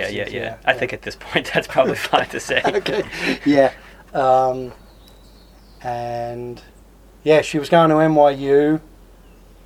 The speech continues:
Speaker 1: and she had a dorm in Rubin Hall, which was on Fifth Avenue and Eighth,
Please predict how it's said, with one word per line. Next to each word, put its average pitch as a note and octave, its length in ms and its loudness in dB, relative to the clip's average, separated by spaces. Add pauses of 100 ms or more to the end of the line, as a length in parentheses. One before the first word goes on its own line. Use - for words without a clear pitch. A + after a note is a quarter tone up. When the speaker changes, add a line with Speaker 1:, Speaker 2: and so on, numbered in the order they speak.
(460)
Speaker 1:
and B2 300 -6
she C3+ 260 -8
had C3 400 0
a A#2+ 260 -4 (180)
dorm D3+ 460 2
in B2 500 -10
Rubin C#3+ 440 0
Hall, D3 500 -4 (360)
which - 220 -12
was C3 140 -10
on B2+ 160 -4
Fifth C#3+ 280 -6
Avenue C3 500 -4
and B2+ 100 -6
Eighth, C3 220 -8